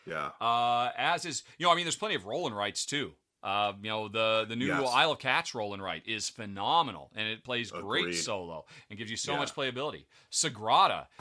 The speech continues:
Speaker 2: is fantastic, too.
Speaker 1: Yeah.
Speaker 2: But you know what? Actually,
Speaker 1: If you
Speaker 2: I
Speaker 1: want
Speaker 2: think if I were doing
Speaker 1: Yeah.
Speaker 2: that, I would probably just wanna take a bunch of roll and writes.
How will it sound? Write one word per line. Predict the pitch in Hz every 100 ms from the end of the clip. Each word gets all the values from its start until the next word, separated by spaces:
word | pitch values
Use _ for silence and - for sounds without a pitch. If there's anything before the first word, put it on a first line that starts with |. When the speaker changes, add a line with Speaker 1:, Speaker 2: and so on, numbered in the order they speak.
| -
Speaker 2:
is | 107 98
fantastic, | 127 113 110 131 120 - 123 -
too. | 139 156 92
Speaker 1:
Yeah. | 87 78 - _
Speaker 2:
But | 127 202
you |
know | 262
what? | 185
Actually, | 330 196
Speaker 1:
If | 147
you |
Speaker 2:
I | -
Speaker 1:
want | 175
Speaker 2:
think | 147 - - _
if | 151
I | 214
were | 320
doing | 302 240
Speaker 1:
Yeah. | 190
Speaker 2:
that, | 139
I | 226
would | -
probably | 247 277
just | 247 233
wanna | 262
take | 240 247 -
a | 226
bunch | 233 240
of | 247
roll | 226 254
and | 156
writes. | 90 -